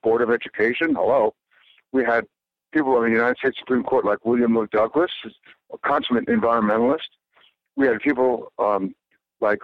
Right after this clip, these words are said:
Thurgood Marshall, who is, you know, the pillar of the civil rights movement, who was appointed by, I believe it was Lyndon Johnson, to the United States Supreme Court. We had giants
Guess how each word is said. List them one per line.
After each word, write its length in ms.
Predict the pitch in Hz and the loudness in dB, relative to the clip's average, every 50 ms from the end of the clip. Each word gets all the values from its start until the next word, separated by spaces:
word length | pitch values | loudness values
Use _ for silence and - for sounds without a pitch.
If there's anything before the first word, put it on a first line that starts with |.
| - | -2
Thurgood 280 | - 131 135 127 139 113 | -2 0 2 2 0 0
Marshall, 580 | 101 98 101 107 120 - - 170 180 190 185 - _ _ _ _ _ _ _ _ _ - | 0 0 0 0 0 0 0 0 0 0 -2 -6 _ _ _ _ _ _ _ _ _ -2
who 360 | - 143 135 123 120 - - - _ _ _ - | 0 2 2 2 0 -2 -6 -10 _ _ _ -6
is, 260 | - - 127 107 110 117 - - | -2 -2 -2 -2 -2 -6 -4 -2
you 320 | - - - - - - - | -2 -2 -2 -2 -4 -2 0
know, 340 | 123 113 104 104 101 101 - - - | 0 2 2 0 0 -4 -6 -8 -6
the 80 | 104 - | -8 -6
pillar 440 | - - 170 190 196 127 - 92 95 | -4 -2 0 2 2 2 0 0 0
of 140 | - 110 104 | -2 0 0
the 80 | 101 - - | -2 -2 -2
civil 200 | 147 123 110 107 | 0 0 2 2
rights 260 | 104 104 98 101 - - | 2 2 0 0 -2 0
movement, 400 | 110 107 110 104 117 147 147 135 - _ _ _ _ | 0 0 0 0 -2 -2 -4 -4 -8 _ _ _ _
who 60 | - 117 | -4 -2
was 100 | 107 - | -2 -2
appointed 420 | 107 - - 127 120 117 117 110 98 | -4 -4 -2 0 2 2 0 0 0
by, 300 | 110 104 101 104 101 - _ _ _ _ 110 | 0 0 0 0 -2 -4 _ _ _ _ -4
I 60 | 107 | -2
believe 220 | 110 120 127 123 | 0 0 0 2
it 40 | 110 | 0
was 100 | 101 92 | -2 0
Lyndon 300 | 107 110 110 104 104 98 90 | 0 0 0 0 0 -2 -2
Johnson, 420 | - 104 107 123 131 - - 160 151 - | 0 0 0 0 -2 -2 -2 -4 -2 -2
to 60 | 123 | -2
the 60 | 107 | 0
United 260 | 107 107 107 110 107 | 2 2 2 0 -2
States 240 | - - 123 113 - | -2 -4 -4 -4 -4
Supreme 300 | 117 107 - 120 120 104 | -8 -6 -4 -4 -4 -2
Court. 280 | - - 135 143 147 - _ - - - - _ | -2 -2 -2 -2 -2 -4 _ -20 -20 -20 -10 _
We 120 | 214 233 185 | 0 0 2
had 160 | 156 113 - _ - - | 2 0 -2 _ -2 -2
giants 440 | - 131 120 123 120 107 90 - - | 0 0 0 0 0 -2 -2 -4 -10